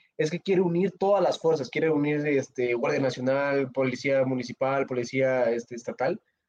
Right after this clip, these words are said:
No sé, no sé cómo le vaya a hacer, pero quiere, quiere que formalizar, homogeneizar más la, la seguridad.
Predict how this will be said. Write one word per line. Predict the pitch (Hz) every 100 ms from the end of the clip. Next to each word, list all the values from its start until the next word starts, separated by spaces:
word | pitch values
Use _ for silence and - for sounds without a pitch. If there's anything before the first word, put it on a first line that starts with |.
| _ _ -
No | 190 254
sé, | 247 208 123
no | 151
sé | - 233
cómo | 214 220
le | 165 143
vaya | 165 196
a |
hacer, | 175 156
pero | 131
quiere, | 165 165
quiere | 180 190
que | 190 180 _ _ _ -
formalizar, | 151 151 147 147 135 143 -
homogeneizar | 147 147 147 147 135 139 135 139 143 160
más | 175 156 165
la, | 160 147 131 127
la | 135
seguridad. | 135 139 139 139 156 220